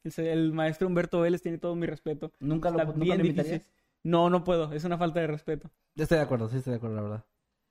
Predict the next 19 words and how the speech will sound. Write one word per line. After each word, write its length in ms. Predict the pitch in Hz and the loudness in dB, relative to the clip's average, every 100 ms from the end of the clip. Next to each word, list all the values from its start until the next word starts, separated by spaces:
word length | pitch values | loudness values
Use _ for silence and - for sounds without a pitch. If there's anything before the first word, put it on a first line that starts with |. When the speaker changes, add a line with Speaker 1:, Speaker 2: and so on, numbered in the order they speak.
| _ _ _ _ _ _ _ _ | _ _ _ _ _ _ _ _
Speaker 2:
Ya 640 | 120 123 131 131 131 131 131 | 0 4 4 4 4 4 2
dicen 200 | 131 139 | 2 2
acá, 360 | 127 156 160 | 2 2 4
"Ya 140 | 160 160 | 4 4
enamorada 680 | 160 156 147 156 160 160 - | 4 4 4 4 4 0 -2
y 140 | 156 | -2
bien 220 | 135 143 | 2 2
feliz 320 | 143 139 143 143 | 2 2 2 4
de 80 | |
mis 140 | 139 127 | 2 2
sábados 280 | 135 135 127 | 2 2 0
de 80 | |
Noctámbulos", 540 | 117 107 131 139 131 120 | -4 -6 -6 -4 -4 -6
dice 320 | 120 139 - | -8 -12 -12
Ani 340 | 127 123 131 143 | -6 -2 -2 0
Mata, 340 | 117 117 - | 0 0 -2
hashtag 280 | 147 123 - | -6 -6 -8
Noctámbulos 340 | 113 117 113 113 | -10 -10 -10 -8
Podcast. 420 | 165 - 214 - | -8 -8 -10 -12